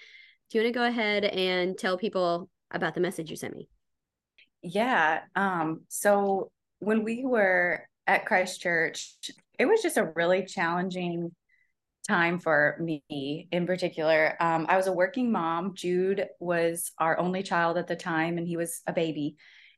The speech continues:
Speaker 2: And I needed to work full time, and I really didn't want to, but I also just really wanted to be in a different area. I wanted to live more in the city. And so I just struggled with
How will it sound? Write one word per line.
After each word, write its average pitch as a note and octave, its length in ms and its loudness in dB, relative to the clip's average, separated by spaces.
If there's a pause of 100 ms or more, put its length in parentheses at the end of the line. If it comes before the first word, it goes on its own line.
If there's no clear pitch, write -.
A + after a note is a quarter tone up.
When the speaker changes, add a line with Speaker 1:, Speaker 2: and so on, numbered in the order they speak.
Speaker 2:
And E3 500 0
I D#3+ 600 0 (120)
needed F3 560 0
to E3 100 -6
work D3 460 -2 (160)
full D3+ 160 0
time, D#3 540 -4 (580)
and D#3+ 680 0 (200)
I E3 120 0
really F3 500 0
didn't F3+ 360 0
want D#3+ 320 -4
to, D#3 500 -2
but F#3+ 160 0
I F#3 40 6
also B3 300 2
just A3+ 220 -2 (540)
really F#3+ 300 2
wanted E3+ 320 0
to - 100 -6
be E3+ 240 -2
in E3 80 0
a D#3 100 -2
different D#3+ 360 -4
area. F3 420 0
I E3+ 120 -2
wanted D#3+ 320 -2
to E3+ 100 -4
live D#3 440 0 (140)
more E3 260 2
in E3 120 0
the D#3+ 80 -2
city. E3+ 500 -2 (540)
And F#3 180 2
so F3 440 6
I F3 640 -2 (160)
just A3 180 0
struggled F#3 420 2
with E3+ 240 -2